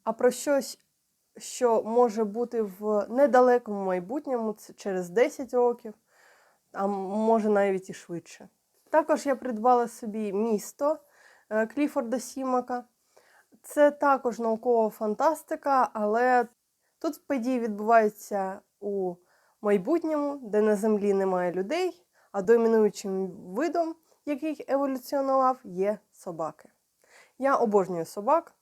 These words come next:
тому мені здається, що мені сподобається ця книга. Друге книжкове «ні» — це книги про війну. До війни я відносила себе до пацифіста та навіть зробила татуху, е, з пацифіком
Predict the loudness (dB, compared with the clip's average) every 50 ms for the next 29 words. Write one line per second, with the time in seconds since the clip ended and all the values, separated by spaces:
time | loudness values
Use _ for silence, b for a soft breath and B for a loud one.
0 | b b b b b b _ -6 -2 0 0 2 2 2 2 0 0 2 2 2
1 | 2 0 -6 -12 -16 -14 -10 -8 -4 -4 -2 -2 0 -2 -2 -4 -6 -10 _ -8
2 | -8 -6 -6 -6 -8 -10 -12 -16 _ _ -20 -20 -20 _ _ -20 -20 -20 -20 -20
3 | _ _ _ _ -2 -2 -2 -2 -2 -4 -6 -8 -8 _ -4 0 0 0 0 0
4 | -4 -6 -6 -8 -10 -10 -10 -6 -6 -6 -4 -4 -6 -8 -6 -8 -6 -6 -6 -8
5 | -10 -12 -18 -20 -20 _ _ _ _ _ _ _ _ _ _ -16 -4 2 4 6
6 | 6 6 4 0 0 0 0 -2 -4 -6 -8 -8 -4 -4 -4 -2 -2 -4 -4 -4
7 | -4 -6 -8 -8 -6 -6 -6 -8 -10 -10 -6 -4 -2 -2 -2 -2 -4 -6 -10 -8
8 | -6 -6 -6 -4 -6 -12 -12 -14 -20 -16 -14 -14 -16 -16 -14 _ -18 -10 _ -6
9 | -2 0 0 2 0 -2 -4 -6 -8 -6 -2 0 0 0 0 -2 -6 -10 -10 -6
10 | -8 -8 -8 -8 _ -14 -14 -14 -16 b b b b b b b b b b b
11 | b _ -8 -6 -6 -4 -4 -4 -6 -8 -10 -8 _ -8 -6 -6 -8 -8 -8 -10
12 | -10 -8 -8 -8 -8 -10